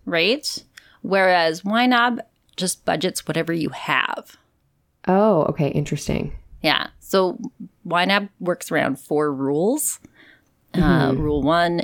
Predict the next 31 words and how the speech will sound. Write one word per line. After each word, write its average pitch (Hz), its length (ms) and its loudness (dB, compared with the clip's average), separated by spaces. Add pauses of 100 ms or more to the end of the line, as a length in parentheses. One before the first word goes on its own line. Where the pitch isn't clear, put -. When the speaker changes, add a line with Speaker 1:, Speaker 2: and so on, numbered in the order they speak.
Speaker 1:
is 147 300 -2
give - 240 -4
every - 200 -2
dollar - 280 -2
a - 40 -8
job. 190 500 0
That - 100 -6
means 151 240 0
you 165 60 -2
don't 160 140 -2
have 147 360 -2
extra - 320 -6
money. 190 360 -4 (240)
Everything 160 520 -2
Speaker 2:
Right. - 360 0 (240)
Speaker 1:
is 160 180 -2
assigned 147 480 0
somewhere 170 580 2 (480)
Speaker 2:
Mm-hmm. 180 220 4
Speaker 1:
and 135 140 6
only 170 360 4
the 160 80 2
money 143 280 2
you 143 100 0
have. - 340 -4
You 147 140 -10
can't - 320 -4
forecast - 800 -4 (120)
future - 360 -8
money. - 360 -8 (540)
Speaker 2:
Right. - 380 -2